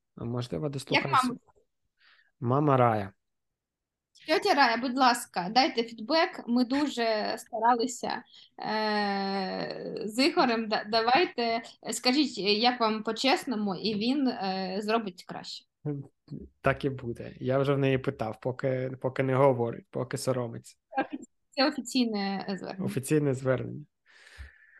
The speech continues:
Speaker 1: Збор, вборки, вбірки.
Speaker 2: <laughs> Е, до речі, там прикольно.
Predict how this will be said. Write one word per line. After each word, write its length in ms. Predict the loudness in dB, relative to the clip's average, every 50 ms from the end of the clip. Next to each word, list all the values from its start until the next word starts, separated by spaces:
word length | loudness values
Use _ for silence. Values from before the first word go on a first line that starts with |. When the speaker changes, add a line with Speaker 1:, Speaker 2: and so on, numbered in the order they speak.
| _ _ -20 -20 _ _ _
Speaker 1:
Збор, 560 | -2 -2 -2 2 2 4 6 6 4 2 0 0
вборки, 460 | 6 8 8 8 8 6 2 -4 -6 -8 -10 -14 -16 -18 -20 -20 _ _ _ -10 -10
вбірки. 500 | -6 -2 -2 -2 -2 -2 -6 -10 -4 0
Speaker 2:
<laughs> 420 | 2 4 4 4 4 2 0 -4 -10 -14 _ _ _ _ _ _ _ _ _ _ _ _ _ _ _ _ _ _ _ _ -20 -20 _ _ _ _ _ _ _ _ 2
Е, 320 | 4 6 6 6 4 2 0
до 140 | 0 2 2
речі, 240 | 2 0 0 -2 -2
там 240 | 0 0 0 0
прикольно. 440 | -2 -4 -6 -6 -6 -6 -6 -8 -12